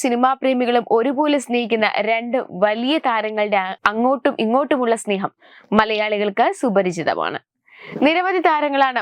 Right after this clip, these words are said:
മമ്മൂട്ടിയുടെ പിറന്നാൾ ദിനത്തിൽ ആശംസകളുമായി എത്തുന്നത്. സമ്പൂർണ്ണ രോഗമുക്തനായി തിരിച്ചെത്തിയ മമ്മൂക്കായുടെ പിറന്നാളായതിനാൽ ഇത്തവണ മമ്മൂട്ടിക്കും ആരാധകർക്കും ഇത്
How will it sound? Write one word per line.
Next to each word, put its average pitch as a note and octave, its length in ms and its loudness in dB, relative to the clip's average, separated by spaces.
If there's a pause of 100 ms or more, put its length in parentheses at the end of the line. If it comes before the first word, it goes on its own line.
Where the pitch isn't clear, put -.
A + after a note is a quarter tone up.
മമ്മൂട്ടിയുടെ A#3+ 540 -2
പിറന്നാൾ A3 380 0
ദിനത്തിൽ A3 300 -2 (120)
ആശംസകളുമായി G#3+ 720 -2 (100)
എത്തുന്നത്. E3 360 0 (500)
സമ്പൂർണ്ണ A#3 400 2 (240)
രോഗമുക്തനായി A#3 880 -2
തിരിച്ചെത്തിയ B3+ 480 0 (300)
മമ്മൂക്കായുടെ A#3 600 0
പിറന്നാളായതിനാൽ A3 840 0 (400)
ഇത്തവണ B3 300 2 (120)
മമ്മൂട്ടിക്കും B3 680 0
ആരാധകർക്കും G#3+ 640 -2
ഇത് A3 100 0